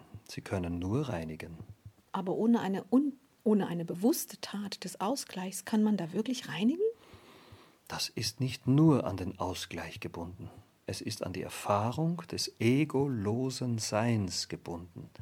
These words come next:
Speaker 1: das dennoch lebt.
Speaker 2: Eieiei, das wirkt sehr komplex, dieses Thema. Sehr komplex und kompliziert.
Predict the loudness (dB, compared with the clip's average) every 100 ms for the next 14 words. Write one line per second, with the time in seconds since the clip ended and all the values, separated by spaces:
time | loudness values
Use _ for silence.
0 | -10 -8 -8 -8 -2 0 2 -2 -6 -8
1 | -2 -2 -2 -8 -16 -16 -6 2 4 4
2 | 2 -2 -6 -6 -8 -4 0 0 -2 -6
3 | -4 -6 -4 -4 -4 -6 -8 -6 -6 -4
4 | -4 -4 -6 -6 -6 -6 -8 -10 -8 -8
5 | -8 -8 -6 -6 -8